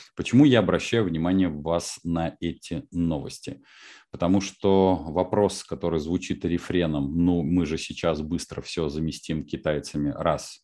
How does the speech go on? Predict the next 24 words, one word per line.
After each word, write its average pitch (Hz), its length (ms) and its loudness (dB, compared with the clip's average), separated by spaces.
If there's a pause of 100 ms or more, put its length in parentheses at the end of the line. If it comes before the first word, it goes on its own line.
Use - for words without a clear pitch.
(120)
Нет, 76 420 -6 (200)
не 82 180 -4
заместим. 71 720 -4
Яркий 71 480 -8
вам 67 180 -6
пример: 67 320 -6
нефтегазовая 69 640 -8
отрасль. 104 460 -2 (440)
Мы 98 200 6
же 90 220 2
сами 90 460 2
можем 76 460 -2
это 71 140 -10
всё 76 200 -6
воспроизвести. 80 800 -4
Нет, 90 340 0
не 87 140 0
можем. 67 380 -6 (300)
К - 60 -20
сожалению, 113 440 4
мы 101 120 4
небольшая 101 600 2
региональная 73 580 -4
держава, 101 600 0